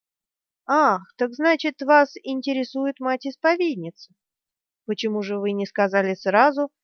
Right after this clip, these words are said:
вместо того, чтобы ходить вокруг да около? Я слышала, что ей отрубили голову, но сама этого не видела.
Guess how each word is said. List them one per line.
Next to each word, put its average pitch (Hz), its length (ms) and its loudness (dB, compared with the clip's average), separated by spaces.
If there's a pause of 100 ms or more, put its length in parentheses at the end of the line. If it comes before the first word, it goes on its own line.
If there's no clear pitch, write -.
(180)
вместо 277 420 0
того, 262 280 4
чтобы 226 260 -6
ходить 220 340 -2
вокруг 220 380 -4
да 233 80 0
около? 196 460 -4 (640)
Я 349 320 4
слышала, 320 540 -2
что 254 180 -4
ей 226 280 0
отрубили 240 500 -4
голову, 196 580 -4 (400)
но 247 260 0
сама 254 480 2
этого 240 360 -2
не 262 220 -4
видела. 175 460 -6